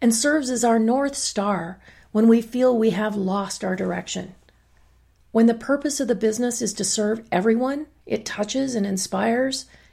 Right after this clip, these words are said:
engages and motivates everyone who has a stake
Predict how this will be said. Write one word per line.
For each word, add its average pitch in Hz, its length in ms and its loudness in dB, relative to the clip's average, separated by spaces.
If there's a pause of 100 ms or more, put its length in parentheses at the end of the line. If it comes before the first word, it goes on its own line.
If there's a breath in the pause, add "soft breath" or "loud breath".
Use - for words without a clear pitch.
(160 soft breath)
engages 233 720 4
and 208 260 0
motivates 262 560 0 (100)
everyone 202 720 -4
who 220 140 0
has 214 220 2
a 214 60 -4
stake 190 480 0